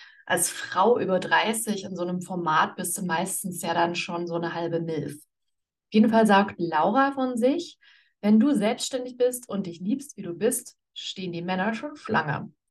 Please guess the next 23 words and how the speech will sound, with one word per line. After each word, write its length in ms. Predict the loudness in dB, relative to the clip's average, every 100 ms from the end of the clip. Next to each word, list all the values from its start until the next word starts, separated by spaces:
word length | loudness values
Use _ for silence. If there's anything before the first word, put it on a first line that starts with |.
| _ _ _ _ _ _ _
Ich 100 | -8
nehme 140 | -2
mal 180 | 0 0
an, 200 | 2 2
da 200 | 2 -2
hat 140 | -6
sie 180 | -8 -6
Erfahrungen. 800 | -8 -2 2 2 2 -4 -6 -10 _ _ _ _ _ _ _ _
Dann 340 | 4 6 6 6
haben 280 | 4 4
wir 340 | 6 6 6 4
Oni. 560 | 2 4 4 4 4 0 -4
Sie 200 | -2 -2
ist 280 | -2 -4 -4
fünfundzwanzig 800 | 0 2 2 0 -2 -4 -4 -2
Jahre 200 | 0 2
und 80 | 4
kommt 160 | 4 0
aus 340 | -4 -12 -6
Hamburg 540 | 0 2 4 0 -2 -6
und 220 | -6 -6
ist 280 | -12 -14 -12
Zahnmedizinstudentin. 1600 | -4 -2 0 0 -4 -10 -12 -10 -10 -10 -10 -10 -4 0 0